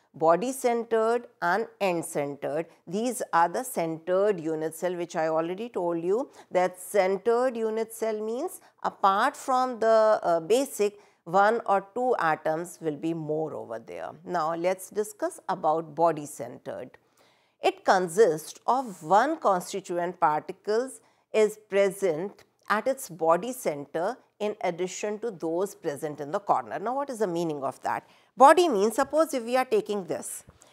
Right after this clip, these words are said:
here again, we have already discussed that if one, uh, unit cell we take, we have one atom. How? Eight multiplied by one upon eight, we get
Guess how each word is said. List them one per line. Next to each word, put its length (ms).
here 320
again, 400
we 120
have 140
already 540
discussed 640
that 340
if 380
one, 420
uh, 240
unit 340
cell 260
we 160
take, 460
we 260
have 560
one 360
atom. 440
How? 380
Eight 440
multiplied 760
by 180
one 280
upon 360
eight, 360
we 180
get 340